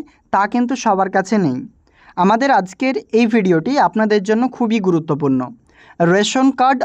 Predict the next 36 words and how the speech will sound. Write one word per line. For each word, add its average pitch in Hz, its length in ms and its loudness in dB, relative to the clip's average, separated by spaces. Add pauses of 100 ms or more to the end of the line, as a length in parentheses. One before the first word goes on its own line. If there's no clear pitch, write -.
অনলাইনের 196 540 0
মাধ্যমে 160 400 -2
পিভিসি 208 460 -6
কার্ড 214 260 2
যেরকম 180 380 -2
আধার 160 280 0
কার্ড 185 240 0
রয়েছে 139 300 -2 (320)
সেই 233 200 0
পিভিসি 214 400 0
কার্ডের 190 280 0
মতো 196 220 -2
অর্ডার 165 260 2
করার 175 240 0
প্রসেসটা 175 500 -2
জানতে 160 300 2
পারবেন 185 320 0
আমাদের 170 340 0
এই 190 140 2
আদ-, 165 320 0
আপডেটের 165 420 -2
মাধ্যমে। 139 420 0 (540)
আমরা 240 280 4
জানাতে 175 360 2
চলেছি 147 460 -2 (160)
ই 233 200 2
রেশন 196 400 2
ডট 160 280 0
ইন 247 120 2 (160)
ওয়েবসাইটের 180 460 0
সম্পর্কে। 160 680 -2 (640)
এখানে 247 380 2
আপনি 202 360 0
সরাসরি 214 600 -2 (360)
আপনার 233 480 0
রেশন 202 360 0